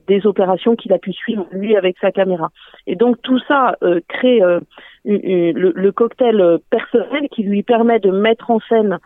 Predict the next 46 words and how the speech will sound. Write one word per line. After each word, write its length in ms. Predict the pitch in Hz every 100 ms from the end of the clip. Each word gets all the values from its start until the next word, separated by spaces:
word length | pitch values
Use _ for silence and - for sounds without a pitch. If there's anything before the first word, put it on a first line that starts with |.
| - - -
euh, 260 | 180 170 170 -
une 140 | 208 -
section, 480 | 214 - - 220 202
donc, 220 | 175 165 -
qui 60 |
est 120 | 196 -
une 140 | 190
section 340 | 196 - 208
qu'on 140 | 196 175
appelait 200 | 170 180
une 80 | 175
section 380 | 170 - 180
jaunie, 460 | 175 202 208 277 302
hein, 180 | 202 214 -
dans 60 |
la 100 | 165
guerre 160 | 160 175
d'Indochine, 400 | 175 170 - 240 -
c'est-à-dire 260 | 170 165
en 40 | 165
fait 180 | 196
avec 200 | 185 165
des 120 | 156 175
cadres, 380 | 202 196 147 151 - - - -
euh, 760 | 175 165 156 160 160 123 - -
français 540 | - 185 - 196 190 -
et 140 | 170
puis, 320 | 170 - 196 175
euh, 240 | 156 151
une, 540 | 147 160 135 165 165 165 170
une 200 | 180 185
troupe, 240 | - 185 _ 160
euh, 120 | 156
une 160 | 170
section 340 | - 170 - 196
qui 200 | - 156
est 20 |
pour 220 | - 175
le 60 | 165
reste 280 | 180 180 175
essentiellement 560 | 160 175 170 185 185
composée 380 | 190 185 180 185
de 60 | -
supplétifs, 520 | 180 - 180 - 185
euh, 80 | 165
locaux. 420 | 160 165 - 277